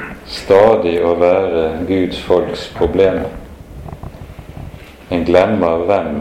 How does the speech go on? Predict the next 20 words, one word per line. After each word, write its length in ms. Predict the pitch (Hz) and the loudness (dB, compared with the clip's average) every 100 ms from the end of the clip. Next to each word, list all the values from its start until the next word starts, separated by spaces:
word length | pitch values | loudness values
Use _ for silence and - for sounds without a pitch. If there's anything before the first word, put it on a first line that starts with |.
| 73 | -4
en 200 | 82 76 | -4 -2
har 140 | 82 82 | -2 0
med 380 | 87 73 76 78 | 0 0 -2 -2
å 40 | 76 | 0
gjøre 380 | 76 78 76 80 - - - - - - - | 2 0 -2 -8 -12 -18 -18 -16 -16 -16 -8
når 140 | 87 | -4
man 140 | 82 76 | -4 -2
har 220 | 85 78 | 0 0
med 140 | 76 71 85 | -2 -4 0
Herren 400 | 87 92 110 - - - - - - - - - | 2 2 -2 -4 -10 -16 -18 -18 -20 -20 -12 -4
å 80 | 78 | -2
gjøre. 300 | 69 69 - - - - - - - - - - - - - - - - - - - - - - - - - - | 0 -2 -6 -16 -20 -20 -20 -20 -20 -18 -14 -12 -12 -14 -14 -14 -18 -20 -20 -20 -14 -14 -14 -20 -20 -20 -16 -2
La 140 | 101 90 | 2 4
meg 160 | 95 92 | 2 2
bare 300 | 98 95 - | 2 2 0
peke 320 | 92 95 107 - | -2 -2 -6 2
på 80 | 87 87 | 4 4
og 100 | 85 | 2
minne 320 | 87 90 92 92 | 0 0 -2 -2
om 300 | 80 78 78 | -2 -2 -4